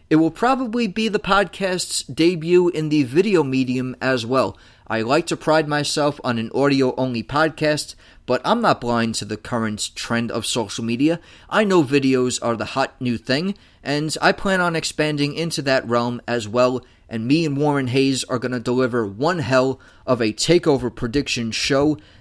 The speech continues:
That will be the August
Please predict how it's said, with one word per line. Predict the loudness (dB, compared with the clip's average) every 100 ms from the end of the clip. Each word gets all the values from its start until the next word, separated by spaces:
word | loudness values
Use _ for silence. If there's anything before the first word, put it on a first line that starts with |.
| 2
That | 4 6
will | 4
be | 6 6 6 4
the | 0 0 0 0 _ _ -20 -20 _ _
August | 4 6 6 4 2 -2 -10